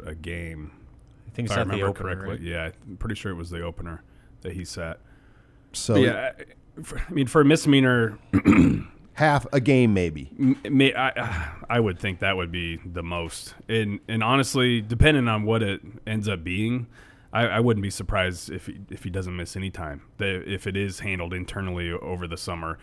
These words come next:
Speaker 1: on top of whatever else he has to do. 'Cause bo-, bottom line is he's still gonna have to do some sort of probation or community service. I mean, there's
Speaker 3: And
Speaker 1: gonna
Speaker 3: this
Speaker 1: be
Speaker 3: didn't happen under
Speaker 1: something.
Speaker 3: Nebraska's watch. Like, the crime
Speaker 1: Yeah.
Speaker 3: he committed happened
Speaker 1: Exactly.
Speaker 3: well before he was at Nebraska.
Speaker 1: It happened
Speaker 3: So
Speaker 1: before he was on
Speaker 3: it's not
Speaker 1: campus.
Speaker 3: like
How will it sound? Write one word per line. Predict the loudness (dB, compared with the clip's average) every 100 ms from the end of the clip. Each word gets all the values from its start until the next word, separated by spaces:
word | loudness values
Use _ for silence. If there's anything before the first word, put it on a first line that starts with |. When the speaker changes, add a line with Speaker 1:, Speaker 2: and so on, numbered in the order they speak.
| -18 -14 -8
Speaker 1:
on | -2
top | 0 0 -2
of |
whatever | -6 -4 -2 -2 -4
else | -4 -6
he |
has | -6 -6 -8
to |
do. | -10 -8
'Cause | -4
bo-, | -2 0 2
bottom | 4 4 4
line | 2 0
is | 2
he's | 2 4
still | 4 4
gonna | 2
have | -2 -4 -4
to | -4
do | -4 -4
some | -4 -6
sort | -4 -4
of | -6 -8 -14 -20 0
probation | 2 4 4 2 -2 -2 -2 -4
or | -4 -4 -4 -6 -10 -18 -18 -14 -8
community | 0 2 2 -2
service. | -4 -4 -2
I | 0
mean, | 2
there's | 4 8
Speaker 3:
And | 10
Speaker 1:
gonna |
Speaker 3:
this | 10
Speaker 1:
be | 10
Speaker 3:
didn't | 8
happen | 8 6 6 8
under | 8
Speaker 1:
something. | 8
Speaker 3:
Nebraska's | 8 8 6 2 2
watch. | 4 6 4 0
Like, | -2 0
the |
crime | 2 4 6 8
Speaker 1:
Yeah. | 6
Speaker 3:
he |
committed | 6 6 6 6 4
happened | 2 2 2 0
Speaker 1:
Exactly. | 0 0 -4 2 6
Speaker 3:
well | 8 8
before | 4 0 0 2 2
he | 2 2
was | 2
at | 2 0
Nebraska. | 2 6 6 4
Speaker 1:
It | 2
happened | 2 4
Speaker 3:
So | 4
Speaker 1:
before | 2
he | 0
was | -4
on | -8 -6
Speaker 3:
it's | -2 4
not | 6
Speaker 1:
campus. | 8
Speaker 3:
like | 6 6 0